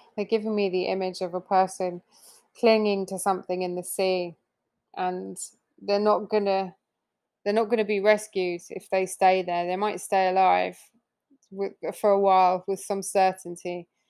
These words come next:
but ultimately they're just gonna have to let go and drift.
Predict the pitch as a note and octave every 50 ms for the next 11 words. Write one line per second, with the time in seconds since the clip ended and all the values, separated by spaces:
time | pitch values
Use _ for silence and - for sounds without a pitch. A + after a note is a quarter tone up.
0 | _ _ _ _ _ _ _ F#3+ F#3+ F#3 - - - A3 A3 G#3+ G#3+ - G#3 G3
1 | F#3 - F#3+ F#3+ F#3 F#3 F#3+ F3+ G3 F#3 - - G3+ G3+ F#3+ G3 F3+ - - -
2 | F#3 F3+ F#3+ F3+ - - - G3 F#3 F3+ F3+ F3+ F3+ F3+ - _ _ F3 F#3+ F3+
3 | - - G3 F#3 F3+ E3+ - - - _ - -